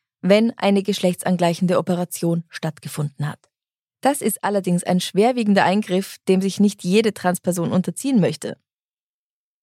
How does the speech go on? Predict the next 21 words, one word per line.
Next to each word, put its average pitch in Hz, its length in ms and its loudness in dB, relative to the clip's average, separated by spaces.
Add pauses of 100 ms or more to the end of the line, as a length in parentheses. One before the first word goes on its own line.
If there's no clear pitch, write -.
(200)
Weil 165 180 4
auch 175 200 2
nicht 196 320 0
nötig 190 400 2
sein 185 240 0
sollte, 190 480 2
um 208 160 0
akzeptiert - 840 -2
oder 170 240 -2 (120)
ernst 180 280 0
genommen 160 360 0
zu 156 160 -12
werden. 160 340 -4 (540)
Die 202 80 0
Genitalien 208 640 2
als 196 260 0 (120)
ultimatives 233 800 0
Identitätsmerkmal 208 1040 0
zu 190 100 -8
betrachten, 190 720 -2
ist - 260 -6